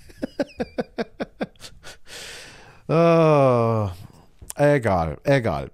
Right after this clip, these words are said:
So, äh, das ist, äh, Solo-Folge vom Feel Good Podcast. Äh, ein bisschen improvisiert die. Ähm,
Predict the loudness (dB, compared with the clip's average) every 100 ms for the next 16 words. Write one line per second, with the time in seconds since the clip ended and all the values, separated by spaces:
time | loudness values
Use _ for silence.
0 | _ 2 4 4 2 2 0 -2 -4 -2
1 | 0 0 0 -2 0 0 0 -2 -2 -6
2 | -6 -4 -2 -2 -2 -2 -2 -2 -2 -6
3 | -4 -4 -2 -4 -4 -2 -2 -2 -2 -2
4 | -4 -2 -2 -2 -2 -2 -2 -4 -2 -2
5 | -4